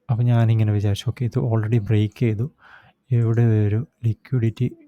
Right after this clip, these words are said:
ഫോം ചെയ്തു. ഓക്കെ, അപ്പോൾ ഈ ഒരു സെറ്റപ്പ്, അതായത്, ആ, ഈ ഒരു ലിക്വിഡിറ്റി, അതായത് ഇങ്ങനെ ഈ ഒരു ഫോമിൽ എസ് എം ടി, അതൊരു ട്രാപ്പാണിത് ശരിക്കും.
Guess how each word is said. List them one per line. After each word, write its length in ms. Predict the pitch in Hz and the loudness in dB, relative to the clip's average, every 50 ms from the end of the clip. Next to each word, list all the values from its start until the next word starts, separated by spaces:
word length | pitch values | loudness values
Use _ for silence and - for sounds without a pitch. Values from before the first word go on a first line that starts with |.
| _ - 131 | _ -14 -14
ഫോം 440 | - - - 113 101 104 107 107 107 | -10 -4 -2 -2 0 0 0 0 0
ചെയ്തു. 320 | 107 101 98 98 95 113 151 _ _ _ _ _ - | 0 0 -2 -2 -4 -6 -10 _ _ _ _ _ -10
ഓക്കെ, 220 | 123 104 - 120 113 101 _ _ _ _ - _ _ _ _ - - | -8 -4 -2 -4 -4 -4 _ _ _ _ -20 _ _ _ _ -6 -4
അപ്പോൾ 180 | 117 120 156 | -2 -2 -2
ഈ 160 | - 165 131 131 131 151 | 0 0 0 2 4 4
ഒരു 140 | 156 147 127 | 4 4 2
സെറ്റപ്പ്, 400 | 110 117 101 - 117 - - - - | 2 -2 -2 -4 -6 -8 -8 -6 -4
അതായത്, 340 | 131 117 113 110 107 101 123 165 _ _ _ _ _ _ _ _ _ _ _ _ _ _ _ _ - - - _ _ _ _ _ - | 0 0 2 0 0 0 -2 -6 _ _ _ _ _ _ _ _ _ _ _ _ _ _ _ _ -20 -20 -20 _ _ _ _ _ -6
ആ, 80 | - 117 110 104 101 101 104 104 110 117 143 170 | -2 -2 0 0 0 -2 -2 -2 -2 -4 -6 -6
ഈ 120 | 147 117 123 147 | -4 -2 -2 -2
ഒരു 120 | 147 - - | -2 -2 -4
ലിക്വിഡിറ്റി, 540 | 120 110 _ - 127 120 113 113 - - - - - - | -8 -8 _ -4 -4 -2 -2 -4 -6 -8 -14 -14 -10 -6
അതായത് 280 | 123 117 110 110 107 117 - 202 147 | -4 -2 0 0 -2 -2 -4 -2 0
ഇങ്ങനെ 240 | 117 117 117 113 - - _ _ _ _ _ _ _ _ _ _ _ _ _ _ - | 2 2 2 0 -2 -6 _ _ _ _ _ _ _ _ _ _ _ _ _ _ -2
ഈ 80 | 127 131 | 0 2
ഒരു 140 | 143 139 139 | 2 2 2
ഫോമിൽ 420 | - - 123 110 110 107 113 110 123 165 _ _ _ _ _ _ _ _ - - | 0 -2 -2 -2 0 -2 -2 -4 -6 -8 _ _ _ _ _ _ _ _ -6 -4
എസ് 200 | 123 107 - 143 | -4 -4 -2 -2
എം 80 | 131 117 | -2 -2
ടി, 100 | - - - - | -4 -6 -6 -4
അതൊരു 340 | 135 123 127 127 127 131 123 117 - | -4 -4 -2 -4 -4 -6 -8 -8 -8
ട്രാപ്പാണിത് 640 | 127 113 117 120 - - - 113 107 107 107 107 147 | -6 -6 -6 -8 -8 -6 -4 -4 -4 -4 -6 -8 -10
ശരിക്കും. 340 | 135 - 120 107 - - | -8 -6 -6 -6 -6 -10